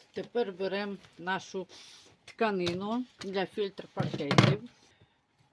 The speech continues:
відміряємо. Зараз я отак карандашом проведу, щоб мені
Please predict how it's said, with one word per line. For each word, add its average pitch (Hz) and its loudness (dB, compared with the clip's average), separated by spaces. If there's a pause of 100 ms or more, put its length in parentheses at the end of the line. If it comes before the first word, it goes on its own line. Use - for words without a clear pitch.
(140)
відміряємо. 170 -10 (760)
Зараз 147 -18 (120)
я 160 -18 (760)
отак 147 -18 (140)
карандашом 156 -16 (1400)
проведу, 165 -10 (100)
щоб 160 -12
мені 170 -10